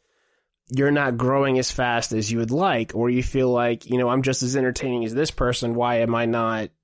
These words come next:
growing at the same rate?" Um, so I had the idea the other day just to kinda, like,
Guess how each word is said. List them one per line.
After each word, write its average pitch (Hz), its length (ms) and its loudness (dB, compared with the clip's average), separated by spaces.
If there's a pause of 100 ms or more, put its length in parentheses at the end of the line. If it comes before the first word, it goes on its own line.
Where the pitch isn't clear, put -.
(260)
growing 120 480 2
at 113 80 -4
the 123 80 -4
same 117 320 0
rate?" 131 340 0 (680)
Um, 123 640 0 (520)
so 147 960 2 (300)
I 135 100 -4
had 180 300 0
the 180 100 4
idea 160 440 4
the 139 120 2
other 131 160 2
day 139 380 2
just - 220 -6
to 147 80 0
kinda, 147 220 0
like, 131 380 0